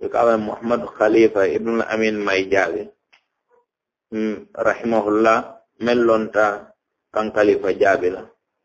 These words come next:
Fode lam may jaabi dima. Ay, man dia kan suuko men ke, sene a bunda to, wala bayto dolo mu nyin tarata,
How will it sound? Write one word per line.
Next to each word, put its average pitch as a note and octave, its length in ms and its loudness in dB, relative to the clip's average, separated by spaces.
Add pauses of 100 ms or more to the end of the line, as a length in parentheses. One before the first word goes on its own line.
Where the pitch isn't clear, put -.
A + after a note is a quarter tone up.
(380)
Fode G#2 220 4
lam G2+ 240 2
may F#2+ 320 -2
jaabi F#2+ 320 2
dima. F2+ 260 -6 (1160)
Ay, G2 420 6 (580)
man G#2 220 -2
dia G2+ 180 6
kan G2+ 360 -2
suuko A2+ 360 4
men G2+ 280 -2
ke, - 120 -8 (760)
sene G#2 200 -2
a G2+ 120 4
bunda F#2 500 0
to, F#2 100 -12 (320)
wala G2+ 240 2
bayto F#2+ 560 0
dolo F#2 220 2
mu F2 140 -8
nyin E2 200 -12
tarata, F#2+ 680 -2